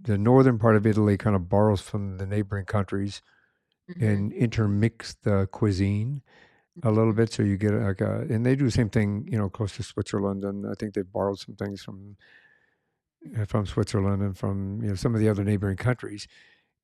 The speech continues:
Speaker 1: Um, the s-, more south you go,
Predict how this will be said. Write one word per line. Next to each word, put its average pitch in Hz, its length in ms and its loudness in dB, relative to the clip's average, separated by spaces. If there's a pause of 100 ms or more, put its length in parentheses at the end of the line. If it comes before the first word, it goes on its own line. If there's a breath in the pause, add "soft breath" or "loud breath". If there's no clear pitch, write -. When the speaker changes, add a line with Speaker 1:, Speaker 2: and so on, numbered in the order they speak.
(120)
Speaker 1:
Um, 104 720 -2 (640)
the 117 240 0 (180)
s-, - 200 -20
more 135 240 4
south 123 420 2
you 151 60 4
go, 127 380 2